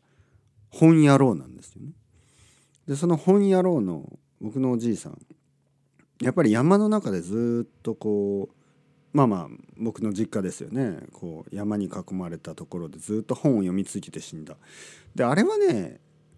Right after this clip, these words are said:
おじいさんにとって良かったかなと思う、良かったのかなとちょっと疑いますね。もう少しやっぱり自分をこう変える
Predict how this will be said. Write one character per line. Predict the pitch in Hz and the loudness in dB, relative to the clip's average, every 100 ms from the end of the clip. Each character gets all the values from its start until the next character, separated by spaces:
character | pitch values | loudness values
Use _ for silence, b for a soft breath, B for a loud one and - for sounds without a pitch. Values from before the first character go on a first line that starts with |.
| _ _ _ _ 156 | _ _ _ _ -4
お | 175 | -2
じ | 208 | 0
い | 392 | 0
さ | 330 | 2
ん | |
に | 160 | 2
と | 151 | 2
っ | |
て | 143 | 2
良 | 180 | 2
か | 240 | -2
っ | |
た | - 202 | -8 -4
か | 175 | 0
な | 170 180 180 | 0 0 0
と | 156 | -2
思 | 147 160 | -2 -2
う、 | - - | -8 -10
良 | |
か | 180 226 | -8 -8
っ | - | -6
た | - | -2
の | 190 170 | -2 0
か | 156 | 2
な | 160 180 190 | 2 2 0
と | 147 | -2
ち | 143 | -6
ょ | |
っ | - | -6
と | 104 | -4
疑 | 95 113 117 | -2 0 0
い | |
ま | 117 | 0
す | 117 | -6
ね。 | - - - b b b b - | -12 -14 -16 b b b b 0
も | 233 | 0
う | |
少 | 254 311 | 0 -2
し | - | 0
や | 147 | -2
っ | |
ぱ | - 170 | 2 4
り | 147 131 113 - _ _ _ _ _ _ _ _ | 6 6 2 -2 _ _ _ _ _ _ _ _
自 | 139 147 | -10 -4
分 | 160 180 180 175 | 0 2 4 2
を | 160 | 0
こ | - 156 156 143 | -2 0 0 -4
う | - | -6
変 | 180 190 | 0 4
え | 196 | 4
る | 214 | 0